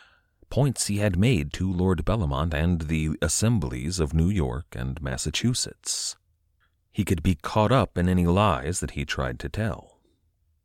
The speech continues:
Once he had given his account, again, Lord Bellamont gave Captain Kidd some kind of weird instructions. He said that Captain Kidd was to return the next evening at five o'clock,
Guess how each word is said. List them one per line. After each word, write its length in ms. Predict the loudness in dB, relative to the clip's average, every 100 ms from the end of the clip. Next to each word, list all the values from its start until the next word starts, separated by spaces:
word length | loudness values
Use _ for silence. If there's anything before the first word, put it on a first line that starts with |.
| _ _ _ _ -4
Once 440 | 4 4 4 0
he 120 | 0
had 220 | 2 0
given 280 | 0 0 -2
his 160 | -2 -4
account, 520 | -4 -4 -4 -6 -12 _ _ _
again, 680 | 0 2 2 -2 -2 -8 -12 -12 -20 _ _ _
Lord 340 | -2 0 2 2
Bellamont 540 | 2 2 0 -2 -2
gave 320 | -2 -2 -2
Captain 360 | -6 -6 -4 -6
Kidd 260 | -4 -4
some 360 | -4 -6 -8 -12
kind 240 | -8 -4
of 60 | -4
weird 420 | -2 -2 -2 -2
instructions. 1300 | -4 -6 -8 -4 -4 -4 -10 -12 -16 _ -14 -10 -10 -14 -20 _ _ _ _ _ _ _ _ _
He 120 | -2
said 200 | 2 2
that 140 | 0
Captain 400 | 0 -2 0 -2
Kidd 360 | 0 -2 -2 0
was 180 | -2 0
to 80 | 0
return 440 | -2 0 2 2
the 80 | 0
next 400 | 0 0 -2 -2
evening 440 | -2 -2 -6 -6 -8
at 160 | -8 -6
five 260 | -4 -6 -8
o'clock, 640 | -12 -4 -2 -4 _ -20